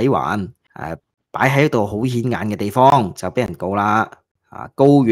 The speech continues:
Speaker 1: 冇事，但係呢，拖到你好麻煩，噉呢，小心為妙。噉呢，亦都有人講話，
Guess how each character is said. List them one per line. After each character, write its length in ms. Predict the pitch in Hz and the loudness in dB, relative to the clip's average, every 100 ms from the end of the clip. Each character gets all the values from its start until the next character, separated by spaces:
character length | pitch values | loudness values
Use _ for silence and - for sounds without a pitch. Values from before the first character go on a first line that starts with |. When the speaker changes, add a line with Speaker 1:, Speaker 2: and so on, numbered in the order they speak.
| 110 | 2
Speaker 1:
冇 160 | 113 | 0
事， 180 | 127 127 | 0 0
但 140 | 123 113 | 0 2
係 40 | |
呢， 80 | 143 | 0
拖 320 | 143 139 135 | 0 -2 0
到 120 | 127 | 0
你 80 | 101 | -2
好 120 | 98 107 | -4 -4
麻 220 | 113 78 | -4 -6
煩， 480 | - 71 82 98 82 _ _ _ | -8 -10 -6 -8 -10 _ _ _
噉 100 | 113 | -6
呢， 80 | 117 | -4
小 180 | - | -4
心 220 | 104 113 110 | -2 -2 -2
為 120 | 73 | -6
妙。 680 | 69 80 90 104 120 104 - _ _ - | -10 -8 -6 -2 0 0 -4 _ _ -18
噉 180 | 90 113 | -10 -2
呢， 200 | 135 127 - _ _ | -2 -2 -8 _ _
亦 80 | 123 | -4
都 160 | - | -2
有 80 | 117 | 0
人 20 | |
講 120 | 113 | 0
話， 220 | 120 120 | 0 0